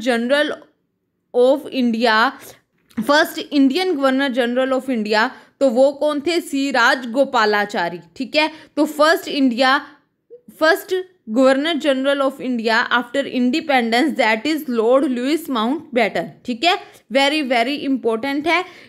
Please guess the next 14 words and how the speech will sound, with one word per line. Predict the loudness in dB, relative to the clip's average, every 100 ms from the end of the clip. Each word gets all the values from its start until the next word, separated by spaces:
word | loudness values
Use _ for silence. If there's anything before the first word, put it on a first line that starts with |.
| -2
ये | 0
सारे | 2 2 2 0
क्वेश्चंस, | 2 0 0 -6 -4
क्योंकि | -2 -2 -4
कन्फ्यूजन | -4 -4 -2 -4 -2 -4 -4
क्रिएट | 0 0 0
करते | -2 -2 -2
हैं। | 0
अगर | 2 2 2 2
आप | 2 0
इनको | -8 -4 -2
अलग | -2 -4
से | -6 -6
नोट | -6 -4 -4 -4